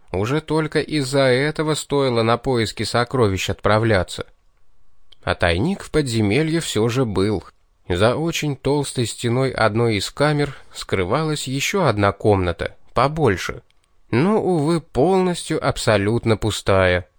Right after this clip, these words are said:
Если не считать нескольких перевёрнутых сундуков-коробов,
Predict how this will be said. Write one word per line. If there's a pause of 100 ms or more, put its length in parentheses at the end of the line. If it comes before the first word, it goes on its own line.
(360)
Если
не
считать
нескольких
перевёрнутых
сундуков-коробов,